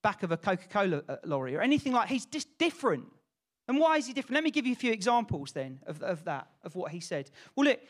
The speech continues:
in Exodus, we find that humans can't see God and live.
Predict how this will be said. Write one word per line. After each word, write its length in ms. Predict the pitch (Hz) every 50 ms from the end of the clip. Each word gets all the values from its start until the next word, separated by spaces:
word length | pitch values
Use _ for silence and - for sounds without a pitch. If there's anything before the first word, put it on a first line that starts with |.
| - - _ _ -
in 120 | 240 262
Exodus, 440 | 294 269 247 - 226 240 226 - -
we 140 | 196 233 226
find 320 | - - 247 240 226 208
that 60 | 202
humans 420 | 180 - - 240 233 226 220 208 -
can't 300 | - - 220 190 - 180
see 160 | - 202 185
God 240 | 151 190 190 180 175
and 100 | 170 160
live. 200 | 151 123 -